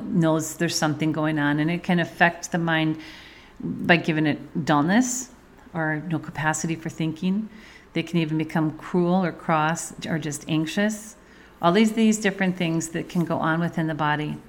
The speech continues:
especially following influenza or some other rheumatic type illness. One of the things we always think of, like viruses after influenza, is Gelsemium, never well since, or Influenzainum,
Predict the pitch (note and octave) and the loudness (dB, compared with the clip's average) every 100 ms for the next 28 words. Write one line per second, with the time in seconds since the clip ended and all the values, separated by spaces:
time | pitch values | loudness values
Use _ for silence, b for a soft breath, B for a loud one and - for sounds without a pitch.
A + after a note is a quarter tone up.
0 | B B B B E3+ - F3+ E3 - F3+ | B B B B -6 0 6 6 4 0
1 | F3 F3 - E3 D#3+ D#3+ D#3+ D#3+ - D#3+ | 2 0 0 0 2 0 -2 0 0 -2
2 | E3 D#3+ D#3 D3+ C#3 C#3+ - - - - | -2 -2 -2 -2 -4 -6 -8 -8 -6 -2
3 | E3 D#3+ F3 E3 E3 - - - - F3 | 2 4 4 2 -2 -8 -20 -20 -4 4
4 | E3+ D#3+ F3 - - E3+ E3+ - - D#3+ | 8 8 8 0 0 0 0 -6 -2 0
5 | D#3+ D3 - - - - - B B A3 | 0 -2 -4 -8 -12 -18 -20 B B 6
6 | B3 A3 A3 F#3+ F3 E3 D#3 F#3 F3+ E3+ | 8 8 6 4 4 2 2 0 4 2
7 | D#3 D3+ D3+ E3 D#3+ E3 - D#3+ D3+ - | 2 0 0 4 4 4 2 0 0 -4
8 | - - D#3+ - - E3 D#3+ E3 D#3 D#3 | -4 2 2 2 0 0 0 0 0 -2
9 | D3 D#3+ D3+ - D#3+ D#3+ D#3 D#3+ E3+ F3+ | -4 -2 -2 0 -2 0 2 4 4 4
10 | E3 D#3+ - D#3 D#3 - D3+ - E3+ E3+ | 4 4 0 0 0 -2 -2 2 2 2
11 | F3+ E3 D#3+ D#3 D#3 D3+ D#3 | 2 2 2 2 4 2 0